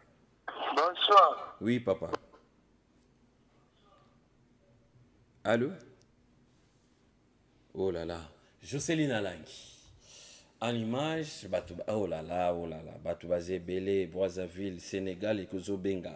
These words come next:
Speaker 2: Sénégal, pe zo benga. Ah, Sénégal, azo landa biso kuna, na Sénégal. Allô, bonsoir. <laughs> Allô? Allô?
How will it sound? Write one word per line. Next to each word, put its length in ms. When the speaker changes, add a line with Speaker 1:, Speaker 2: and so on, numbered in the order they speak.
Speaker 2:
Sénégal, 640
pe 160
zo 160
benga. 400
Ah, 60
Sénégal, 540
azo 180
landa 280
biso 320
kuna, 420
na 140
Sénégal. 580
Allô, 340
bonsoir. 560
<laughs> 60
Allô? 360
Allô? 320